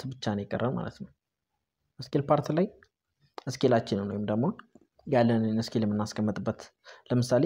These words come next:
እ፣ ኮሚኒኬቲቭ ስኪል ከሆነ ኮሚኒኬቲቭ ስኪል ብለን ካስቀመጥን በኋላ ፕሮፊሸንሲ የሚለው ላይ ሌቭሉን ወይም ደግሞ፣ እ፣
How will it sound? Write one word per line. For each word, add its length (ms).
እ፣ 180
ኮሚኒኬቲቭ 560
ስኪል 260
ከሆነ 260
ኮሚኒኬቲቭ 540
ስኪል 340
ብለን 280
ካስቀመጥን 520
በኋላ 240
ፕሮፊሸንሲ 680
የሚለው 360
ላይ 160
ሌቭሉን 480
ወይም 180
ደግሞ፣ 180
እ፣ 120